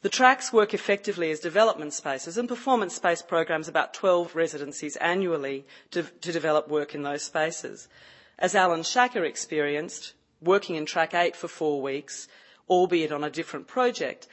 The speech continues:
fundamentally prepared him for working in the theatre space.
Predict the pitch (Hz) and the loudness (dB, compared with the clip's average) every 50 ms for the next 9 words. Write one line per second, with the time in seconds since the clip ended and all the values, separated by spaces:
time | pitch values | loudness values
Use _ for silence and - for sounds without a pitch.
0 | - _ _ - - 233 214 208 202 185 175 180 185 208 233 - 240 214 190 - | -20 _ _ -6 0 2 2 2 2 0 0 2 2 0 0 0 0 -2 -2 -2
1 | - 185 - - 185 175 170 165 165 - 147 135 135 - - 160 156 147 151 156 | -4 -8 -6 0 2 4 4 4 2 -2 -8 -12 -12 -8 -4 -4 -4 -4 -4 -4
2 | 160 147 - - 156 147 139 135 135 - - 143 139 139 135 135 - - - 123 | -6 -6 -6 -6 -8 -6 -6 -6 -8 -10 -8 -8 -6 -6 -6 -8 -10 -8 -8 -10
3 | 123 120 - - - - | -10 -10 -14 -18 -20 -20